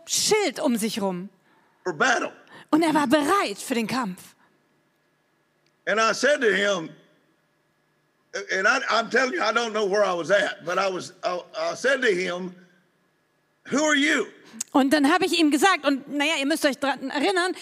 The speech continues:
Speaker 1: ich hatte ja keine Ahnung, wo ich wirklich war, aber ich habe ihn gefragt, „Wer bist du denn?“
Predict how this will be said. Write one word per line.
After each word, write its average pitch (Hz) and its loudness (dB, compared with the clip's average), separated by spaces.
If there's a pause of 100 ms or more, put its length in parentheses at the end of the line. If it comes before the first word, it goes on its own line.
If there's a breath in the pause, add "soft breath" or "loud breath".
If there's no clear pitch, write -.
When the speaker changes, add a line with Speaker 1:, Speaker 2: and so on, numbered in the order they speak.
(120 loud breath)
Speaker 1:
ich 277 -4
hatte 311 -2
ja 285 -2
keine 320 -2
Ahnung, 285 -2
wo 262 0
ich 233 -6
wirklich 220 -4
war, 254 2 (200 loud breath)
aber 269 2
ich 330 0
habe 381 2
ihn 415 0
gefragt, 370 0 (280 soft breath)
„Wer 294 2
bist 320 0
du 453 2 (100)
denn?“ 220 -4